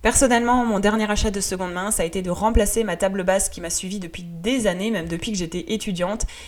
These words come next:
Et, euh, on a remplacé ça par une table basse IKEA que je voulais même acheter neuve au début. Et en fait, j'ai trouvé mon bonheur sur le Bon Coin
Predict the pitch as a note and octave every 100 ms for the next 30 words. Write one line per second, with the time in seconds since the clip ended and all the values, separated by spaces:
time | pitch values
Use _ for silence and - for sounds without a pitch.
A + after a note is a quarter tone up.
0 | - - - A3+ C4 - E3 F#3 G#3 G3+
1 | F3+ F#3 F3 E3 F#3+ A3 F3 F#3+ - F3+
2 | A#3+ G#3 E3+ D#3+ - - A#3 F#3+ F3 A3+
3 | G3 F3 F3 F#3+ G3 A#3 A3+ - B3+ B3+
4 | - F#3+ F3 G#3+ G3 - A3 F#3+ E3+ F#3
5 | A3 - F3 D#3 - G#3 - F3 E3 A3+
6 | A3+ G#3 G#3 G3+ F#3+ F#3+ E3 E3 G#3 -
7 | - - - - F#4 F4 B3 F#3+ G3 G3
8 | G#3 B3